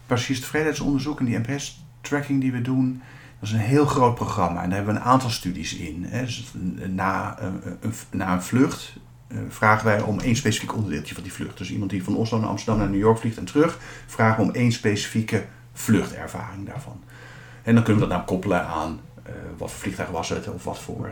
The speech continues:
eh, wat voor catering had iemand, of, eh, weet je, was hij op, was hij op tijd en welke stoel, welke stoeltype zat er in de, in de, in dat toestel, dat soort dingen.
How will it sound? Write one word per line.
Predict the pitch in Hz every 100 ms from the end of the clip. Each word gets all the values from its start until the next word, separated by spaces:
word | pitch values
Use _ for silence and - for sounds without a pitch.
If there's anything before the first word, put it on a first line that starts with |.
| 98
eh, | 95 98 95 92 90
wat | 90
voor | -
catering | 85 78 90
had | 85
iemand, | 90 85 85
of, | 87 -
eh, | 90 87 87 87 87 87 85
weet | 90
je, | 95 92
was | 90
hij | 95
op, | 90 -
was | 123 120
hij |
op | 113 -
tijd | 92 90 95 107
en | 101
welke | 92 92
stoel, | - 113 104
welke | 110 -
stoeltype | - 131 113 110 110
zat | 110 95
er |
in | 110
de, | 101 90
in | 107
de, | 113
in |
dat | 98 90
toestel, | 107 - 98
dat | 90
soort | -
dingen. | - 87